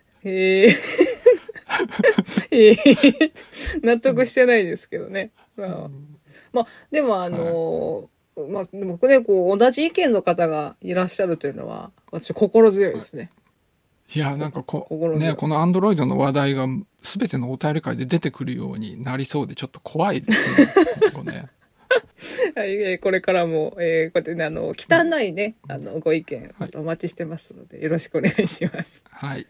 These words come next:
Speaker 1: よろしくお願いします。
Speaker 2: はい。えー、では続きまして、えー、エクストラ二十三、えー、ショートですね。えー、自分で思うよりは、えー、こちら、あの、ちょっと、あれでしたっけ？試験的にというか。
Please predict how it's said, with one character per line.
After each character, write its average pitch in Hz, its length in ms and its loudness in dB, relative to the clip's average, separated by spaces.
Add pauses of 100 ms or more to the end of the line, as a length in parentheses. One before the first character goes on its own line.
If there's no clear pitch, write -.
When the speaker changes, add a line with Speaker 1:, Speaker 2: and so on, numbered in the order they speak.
Speaker 1:
よ 123 160 -6
ろ 101 60 -6
し - 100 -12
く - 80 -12
お 120 60 -8
願 - 240 -6
い - 40 -14
し - 140 -14
ま - 220 -18
す。 - 280 -16
Speaker 2:
は 208 100 -8
い。 - 120 -10 (180)
え 202 120 -2
ー、 240 40 0
で 302 80 4
は 269 60 4
続 269 220 -2
き 269 100 -8
ま 269 140 -2
し - 100 -12
て、 190 240 2
え 190 60 0
ー、 202 140 2
エ 233 40 4
ク 320 160 0
ス - 100 -4
ト 277 120 4
ラ 214 100 4
二 214 160 2
十 180 200 2
三、 202 420 -4
え 175 120 -4
ー、 - 40 -6
シ 349 120 0
ョ 392 120 4
ー - 20 0
ト 165 240 -6
で 156 120 -10
す 196 100 -12
ね。 208 180 -6
え 180 120 -6
ー、 - 20 -2
自 214 180 -2
分 269 220 -2
で 269 80 4
思 285 180 2
う 247 80 4
よ 233 120 6
り 196 160 2
は、 226 220 2 (500)
え 185 100 -4
ー、 185 40 -6
こ 247 140 -2
ち 311 120 -4
ら、 311 120 2
あ 277 60 0
の、 240 300 4
ち 330 120 -2
ょ - 20 -8
っ - 20 -8
と、 - 340 2
あ 196 80 -6
れ 202 60 -2
で 202 80 -4
し 196 60 -10
た - 80 -14
っ - 80 -20
け？ - 180 -20 (440)
試 - 180 -12
験 254 180 6
的 214 240 -2
に 180 100 -8
と - 100 -18
い 80 40 -12
う 76 60 -16
か。 - 160 -20